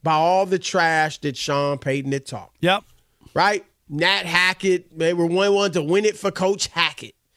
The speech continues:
Speaker 1: And they did. Congrats. They don't think some of these quarterbacks, they don't think Buffalo,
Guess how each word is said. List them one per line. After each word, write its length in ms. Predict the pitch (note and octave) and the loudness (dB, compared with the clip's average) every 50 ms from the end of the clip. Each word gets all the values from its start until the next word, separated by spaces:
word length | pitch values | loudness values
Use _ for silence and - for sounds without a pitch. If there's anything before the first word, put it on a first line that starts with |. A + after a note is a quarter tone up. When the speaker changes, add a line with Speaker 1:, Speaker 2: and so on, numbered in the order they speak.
| _ - | _ -2
Speaker 1:
And 160 | F#3 G#3+ A#3 | 0 2 2
they 120 | C4 C#4 | 0 0
did. 340 | A#3 C4 D4 A3+ E3+ C#3 B2 | 0 0 0 0 -2 -2 -4
Congrats. 580 | - E3+ E3 F3+ F#3 D#3 G#2+ - _ - - - _ _ _ _ _ _ _ _ _ _ _ _ _ _ _ _ _ _ _ _ - | -6 -4 -2 -2 -2 -4 -4 -8 _ -20 -20 -20 _ _ _ _ _ _ _ _ _ _ _ _ _ _ _ _ _ _ _ _ -8
They 200 | C#3 D#3 E3 F#3 | -4 0 0 2
don't 200 | G#3 A3 A3 - | 2 2 0 0
think 280 | - - A3 A3+ G#3 - | 0 0 0 0 0 0
some 240 | - G#3 G#3 G#3+ | 0 0 0 0
of 60 | G#3 G#3 | 0 0
these 200 | A3 A3 G3 - | 0 -2 -2 -2
quarterbacks, 460 | - G3+ F#3+ G#3+ G3+ G#3+ A3 - E3 | -2 0 0 0 0 0 -2 -4 -2
they 100 | D3+ E3 | 0 0
don't 160 | G3 A3+ A3 | 2 0 0
think 300 | G#3 A#3 A3+ G3+ D#3 C3+ | 0 0 -2 -2 -2 -2
Buffalo, 580 | E3 E3 F#3 F#3 - G#3+ G#3 A3 A#3 B3+ C4 | 0 0 0 0 -2 -2 0 0 -2 -4 -8